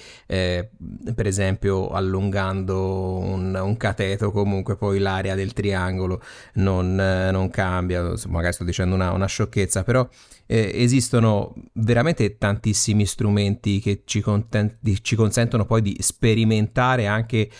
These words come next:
quei concetti matematici, eh, un po' fissi, no?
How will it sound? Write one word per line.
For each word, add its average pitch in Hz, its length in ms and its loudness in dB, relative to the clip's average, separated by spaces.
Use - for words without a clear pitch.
quei 110 160 2
concetti 110 500 2
matematici, 110 840 2
eh, 90 640 0
un 107 220 2
po' 110 320 6
fissi, 110 580 2
no? 107 280 2